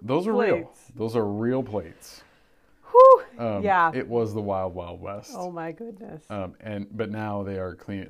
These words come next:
Speaker 1: The, the recall letters have been sent, and they are hopeful that citizens will,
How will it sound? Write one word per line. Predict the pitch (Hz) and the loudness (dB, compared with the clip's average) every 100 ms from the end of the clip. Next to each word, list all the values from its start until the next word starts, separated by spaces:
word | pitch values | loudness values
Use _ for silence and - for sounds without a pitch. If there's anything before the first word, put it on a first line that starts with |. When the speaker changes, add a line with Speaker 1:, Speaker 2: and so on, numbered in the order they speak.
| 98 | -8
Speaker 1:
The, | 95 90 - 98 | -8 -8 -10 -8
the | 98 | -6
recall | 95 107 131 127 117 104 | -6 -4 -4 -4 -8 -6
letters | 101 95 92 - | -6 -6 -10 -12
have | 95 - | -14 -14
been | 92 87 | -16 -16
sent, | - - 120 117 - _ _ _ _ _ | -18 -10 -6 -8 -10 _ _ _ _ _
and | - | -12
they | 98 92 | -10 -8
are | 90 | -6
hopeful | 110 - - 95 | -8 -10 -12 -12
that | 87 - | -12 -16
citizens | - 90 87 85 85 90 - | -14 -12 -12 -12 -14 -18 -18
will, | 95 101 110 | -18 -16 -18